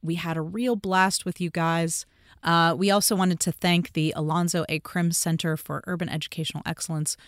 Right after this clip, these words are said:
Uh, we partnered with them for our final show on the twenty-seventh, and we raised a hundred and seventeen dollars for the Georgia Asylum and Immigration Network. If you're not able to make it out to the show, but you would like to donate to gain, please visit them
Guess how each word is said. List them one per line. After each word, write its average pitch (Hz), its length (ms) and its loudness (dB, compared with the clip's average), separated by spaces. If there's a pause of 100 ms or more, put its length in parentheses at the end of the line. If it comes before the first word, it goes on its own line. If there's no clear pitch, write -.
(200)
Uh, 160 120 -4
we 151 140 -4
partnered 180 420 -2
with 160 140 -2
them 160 220 0
for 147 260 -6
our 156 80 -2
final 170 300 -2
show 165 180 -4
on 156 80 -2
the 156 80 -2
twenty-seventh, 165 600 -4 (240)
and 180 160 0
we 185 100 0
raised 185 400 0
a - 60 -8
hundred 214 260 -2
and 190 80 0
seventeen 165 400 -2
dollars 151 400 0
for 147 260 -6
the 147 120 -6
Georgia 143 340 -6
Asylum 147 400 -4
and - 120 -6
Immigration 147 580 -4
Network. 160 440 -4 (160)
If 190 140 -8
you're 196 80 2
not 254 260 4
able 208 200 -2
to 208 100 -2
make 196 140 -2
it 185 40 -2
out 202 120 -2
to 196 80 -4
the 190 80 -2
show, 190 340 0 (240)
but - 140 -6
you 226 80 0
would 226 100 2
like 233 220 2
to 220 80 0
donate 180 340 2
to 170 80 -6
gain, 170 300 0 (240)
please 247 340 0
visit 190 440 0
them 170 340 2